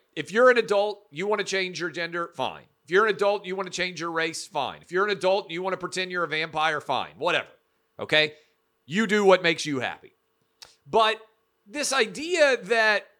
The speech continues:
everybody has to celebrate something, this is important because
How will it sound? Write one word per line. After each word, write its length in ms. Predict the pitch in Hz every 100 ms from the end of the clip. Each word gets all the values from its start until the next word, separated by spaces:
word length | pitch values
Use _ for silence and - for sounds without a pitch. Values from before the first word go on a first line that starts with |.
| _
everybody 580 | 208 254 262 214 214 196
has 380 | 143 185 175 -
to 200 | 180 156
celebrate 960 | - - - 170 156 104 92 76 -
something, 360 | - 78 _ _ _ _ _ _ _
this 160 | 302 269
is 140 | 330
important 480 | 277 190 180 165 - _ _ _ _ _ _
because 680 | 185 185 208 226 220 -